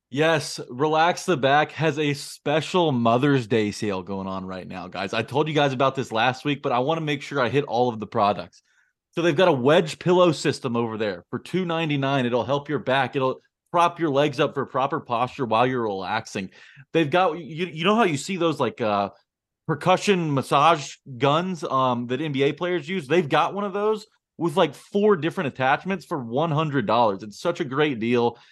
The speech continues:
I-, if you work out a lot, if you run a lot, you can just massage yourself, start feeling better, and help recover faster.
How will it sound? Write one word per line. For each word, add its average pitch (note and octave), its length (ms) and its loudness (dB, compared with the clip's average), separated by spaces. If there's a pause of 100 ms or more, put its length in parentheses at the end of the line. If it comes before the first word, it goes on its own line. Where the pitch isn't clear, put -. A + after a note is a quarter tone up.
(280)
I-, D3 40 0
if C#3+ 280 -2
you D#3 80 -6
work C#3+ 260 2
out D3+ 220 2
a - 20 2
lot, D3+ 360 2
if B2 120 -8
you A2+ 140 -8
run C3 180 0
a D3 60 -2
lot, C#3 320 0
you A2+ 80 -16
can G#2 140 -16
just G#2+ 140 -12
massage B2 380 0
yourself, A#2+ 540 2 (240)
start C#3 300 0
feeling C#3+ 260 0
better, C3 220 2
and A#2+ 80 -4
help C3+ 320 -2
recover B2 500 -2
faster. G#2 640 -4